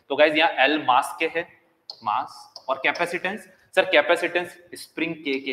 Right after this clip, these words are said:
है, यहाँ पर भी देख सकते हो mass, capacitance, spring L। तो guys इसका मतलब अगर आपको किसी भी system का order निकालना हो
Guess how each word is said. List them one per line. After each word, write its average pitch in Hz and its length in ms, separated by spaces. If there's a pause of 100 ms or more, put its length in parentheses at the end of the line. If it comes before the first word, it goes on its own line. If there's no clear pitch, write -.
है, 107 160 (300)
यहाँ 135 120
पर 143 140
भी 147 80
देख 143 180
सकते 156 240
हो 180 100 (220)
mass, 135 280
capacitance, 156 600
spring 143 320 (120)
L। 113 180 (220)
तो 143 60
guys 151 260
इसका 180 280
मतलब 160 360
अगर 151 240
आपको 147 260
किसी 147 280
भी 170 120
system 147 340
का 151 100
order 139 400
निकालना 117 400
हो 110 240